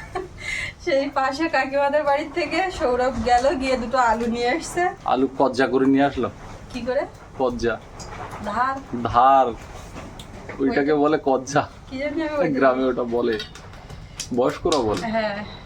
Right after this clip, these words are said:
Speaker 1: আগে চলতো, এখন চলে না।
Speaker 2: ধার কজ্জা করে আনলো।
Speaker 1: হ্যাঁ, হ্যাঁ, এইটা এবার মিলেছে।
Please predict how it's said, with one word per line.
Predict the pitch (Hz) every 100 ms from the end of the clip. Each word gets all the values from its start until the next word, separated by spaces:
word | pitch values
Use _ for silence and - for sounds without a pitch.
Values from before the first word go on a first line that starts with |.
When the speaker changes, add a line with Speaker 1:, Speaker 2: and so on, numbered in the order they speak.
| - -
Speaker 1:
আগে | 202 233 277
চলতো, | 302 277 277
এখন | 247 294 302
চলে | 233 214
না। | 214
Speaker 2:
ধার | 117 120 120
কজ্জা | 139 117 123
করে | 117 123 120
আনলো। | 120 113 104 -
Speaker 1:
হ্যাঁ, | 240 220
হ্যাঁ, | 190 -
এইটা | 214 208 202
এবার | 185 214 233 240
মিলেছে। | 240 240 269 214